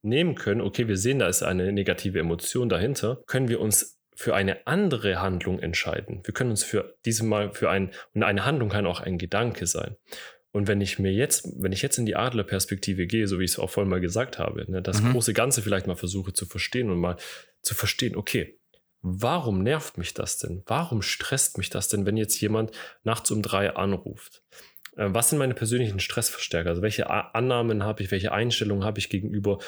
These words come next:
Speaker 1: dieser Person? Sind es bestimmte Vorurteile? Geht es gerade eben über diese Person? Geht es um diese Person? Geht es um das System insgesamt?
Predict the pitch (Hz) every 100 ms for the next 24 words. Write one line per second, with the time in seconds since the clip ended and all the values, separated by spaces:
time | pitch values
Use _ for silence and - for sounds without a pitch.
0 | - 104 104 - 95 92 107 107 101 110
1 | 107 - - - 110 101 - 131 123 104
2 | - 95 98 117 113 - 104 104 101 101
3 | 98 95 - _ - 139 156 147 151 143
4 | 147 147 139 147 147 117 104 - 139 139
5 | 127 123 123 123 107 - 107 101 95 -
6 | - - 101 - 151 - - 110 110 120
7 | 123